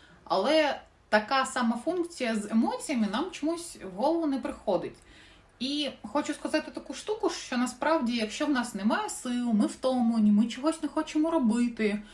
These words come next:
ми чогось не прагнемо, то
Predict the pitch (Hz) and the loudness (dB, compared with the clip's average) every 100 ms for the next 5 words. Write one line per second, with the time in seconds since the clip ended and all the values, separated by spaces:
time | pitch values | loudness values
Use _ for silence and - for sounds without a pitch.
0 | - - - 196 240 302 294 277 - 254 | -20 -20 -8 0 0 2 0 -2 -4 -2
1 | 302 320 320 269 226 233 226 214 202 196 | -2 0 -2 0 2 2 4 4 4 2
2 | 185 - - _ - 233 208 202 | -2 -10 -18 _ -8 0 0 0